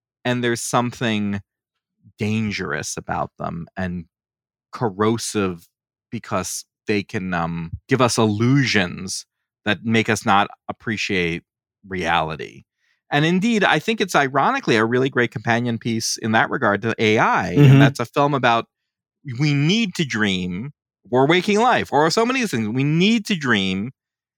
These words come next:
Speaker 1: and yet there's something dangerous about getting sucked into the illusion.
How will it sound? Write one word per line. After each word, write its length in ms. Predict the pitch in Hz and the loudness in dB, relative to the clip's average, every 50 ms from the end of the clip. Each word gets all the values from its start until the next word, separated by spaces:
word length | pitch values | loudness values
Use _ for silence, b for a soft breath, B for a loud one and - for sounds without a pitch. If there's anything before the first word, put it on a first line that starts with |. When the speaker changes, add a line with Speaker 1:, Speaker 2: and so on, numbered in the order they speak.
| _ _ _ _ _ _ - - | _ _ _ _ _ _ -8 -6
Speaker 1:
and 160 | 131 135 135 | -4 -2 0
yet 180 | 135 135 135 _ - | 0 0 0 _ -2
there's 180 | 147 147 143 | -2 -2 -2
something 440 | - 165 156 160 165 151 139 117 110 - | -2 -2 -2 -2 -4 -4 -4 -6 -6 -4
dangerous 680 | 117 127 143 160 170 170 151 139 113 104 104 - - | -4 -2 -2 -2 -2 -4 -2 -2 0 0 0 -2 -2
about 320 | - 101 101 101 101 - - | -2 0 2 2 0 0 -2
getting 360 | 107 107 104 104 104 101 95 | -4 -4 -2 -2 -4 -4 -6
sucked 440 | - - - - 107 104 - _ - 110 | -8 -6 -2 0 0 0 -2 _ -10 -10
into 220 | 107 101 - 101 | -8 -8 -10 -10
the 140 | 98 90 87 | -10 -8 -8
illusion. 480 | 82 85 87 87 85 82 - - - | -8 -8 -8 -10 -10 -10 -12 -16 -20